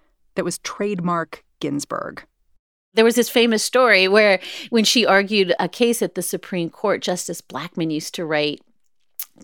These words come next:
Speaker 2: give people letter grades, the oral advocates, when he was on the bench. And he wrote C plus when she argued, "Very precise female." And, like, I,
Speaker 1: Oh
Speaker 2: it was,
Speaker 1: my
Speaker 2: it was
Speaker 1: gosh.
Speaker 2: not, it was not a laudatory thing, but I, I often think that very precise female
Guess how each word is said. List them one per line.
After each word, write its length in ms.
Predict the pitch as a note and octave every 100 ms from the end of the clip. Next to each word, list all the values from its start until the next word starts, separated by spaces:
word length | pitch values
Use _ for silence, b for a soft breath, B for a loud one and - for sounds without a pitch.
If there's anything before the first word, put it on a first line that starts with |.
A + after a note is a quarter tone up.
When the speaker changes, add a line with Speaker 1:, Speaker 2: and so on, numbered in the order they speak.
| _ _ - -
Speaker 2:
give 240 | G#3 -
people 320 | - G3+ E3+
letter 260 | D#3 D3+ E3+
grades, 440 | E3 F3+ F#3 F3+
the 100 | -
oral 240 | C#3 D#3+ A#2+
advocates, 500 | C#3+ E3 - F3+ -
when 120 | E3
he 80 | E3
was 160 | D#3
on 80 | D3+
the 80 | D3+
bench. 360 | D#3 F3 G#3+ - B B
And 140 | G3
he 120 | F#3+
wrote 360 | F3+ G3+ G#3 - -
C 260 | - A#3+
plus 600 | A#3 - F#3+ A#2+ - - -
when 120 | F#3
she 200 | F3 -
argued, 420 | E3 D#3+ D#3+ D#3+ D#3+ B B B
"Very 480 | E3+ E3+ F#3 F3+ E3+
precise 640 | - G3+ - D#3+ D3+ -
female." 640 | - C#3 - - - - -
And, 160 | - G3+
like, 420 | G3+ G3 F#3+ - B B B B
I, 80 | G3
Speaker 1:
Oh 100 | -
Speaker 2:
it 80 | C4
was, 180 | C#4 -
Speaker 1:
my 220 | F#3 G3+
Speaker 2:
it 80 | A#3
was 160 | C4
Speaker 1:
gosh. 80 | C4
Speaker 2:
not, 320 | C4 C4+ B3 -
it 160 | A#3+ A3+
was 220 | A#3 A3
not 260 | A3+ A3 G#3+
a 60 |
laudatory 720 | G3 F#3+ F#3+ G3+ - C4+ C4+
thing, 320 | C#4 E4+ E4 C#4+
but 180 | D#3 -
I, 160 | A3 -
I 120 | G#3
often 440 | - G#3 A3 G#3+ G3
think 380 | - G3 D#3+
that 160 | - -
very 260 | E3 E3 E3
precise 460 | - F3+ D#3 D#3+
female 580 | - E3 D3+ - - -